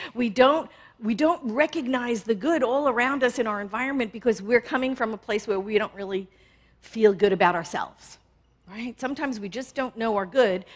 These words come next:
because we just don't know we're good. And so, know you're good and know you're good. Hmm, there you go. <laughs> Know you are good. They're two different things.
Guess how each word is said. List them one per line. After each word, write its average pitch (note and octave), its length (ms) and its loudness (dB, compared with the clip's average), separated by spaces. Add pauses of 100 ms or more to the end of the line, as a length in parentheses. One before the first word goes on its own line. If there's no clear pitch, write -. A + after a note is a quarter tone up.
because G3 240 0
we F#3 80 -2
just G#3 200 -2
don't G3+ 140 -6
know F#3 120 0
we're E3+ 160 -2
good. F3+ 360 4 (880)
And G3+ 160 -4
so, F#3+ 420 2 (440)
know G#3+ 260 6
you're C#4 200 4
good G3 300 6
and G#3+ 200 2
know F3 180 4
you're G3+ 200 0
good. A4 300 2 (260)
Hmm, C#4 140 -2 (260)
there A3 100 -2
you A#3+ 100 -2
go. A3+ 260 -6
<laughs> - 20 -20
Know A#3+ 340 6
you A3+ 340 -2
are A#3 220 0
good. E3+ 260 -6 (200)
They're C#4+ 120 -2
two D4 140 0
different C4+ 260 -4
things. - 440 -6